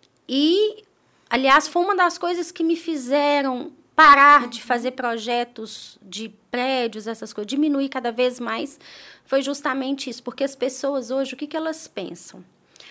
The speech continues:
Speaker 1: Qual que é a maior área que eu posso aproveitar neste lote?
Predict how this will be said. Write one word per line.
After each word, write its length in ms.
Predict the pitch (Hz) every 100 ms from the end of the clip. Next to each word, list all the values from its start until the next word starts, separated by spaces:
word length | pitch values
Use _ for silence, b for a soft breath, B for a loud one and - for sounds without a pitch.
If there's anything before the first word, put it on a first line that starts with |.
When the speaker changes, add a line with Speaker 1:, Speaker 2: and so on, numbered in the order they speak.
| B _
Speaker 1:
Qual 200 | - 349
que 140 | 392 359
é 20 |
a 40 |
maior 600 | 311 302 294 294 392 - - -
área 520 | 311 320 320 339 349 -
que 80 | -
eu 80 | 302
posso 420 | 302 302 285 285
aproveitar 720 | 269 254 247 233 233 202 196
neste 540 | 208 233 339 359 - 277
lote? 640 | 208 190 202 - 330 403